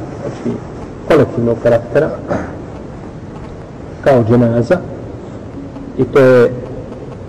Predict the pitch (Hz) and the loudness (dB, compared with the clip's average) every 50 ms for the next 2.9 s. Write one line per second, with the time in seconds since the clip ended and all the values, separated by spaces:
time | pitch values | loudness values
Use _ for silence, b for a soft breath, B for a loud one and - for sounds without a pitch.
0 | - - - - - - 147 135 123 120 - - - - 131 127 123 143 151 160 | -14 -14 -14 -12 0 2 4 4 4 2 0 -4 -2 0 2 6 6 6 6 6
1 | 139 - - - 131 135 - - 117 117 117 117 127 135 - - 147 135 - - | 4 2 2 2 2 2 2 2 2 2 4 2 2 2 2 2 2 2 0 -2
2 | - - 127 - - - 120 120 120 - 143 135 - - - - 196 | -2 -2 -2 2 4 4 4 4 4 4 0 0 -2 -2 2 4 4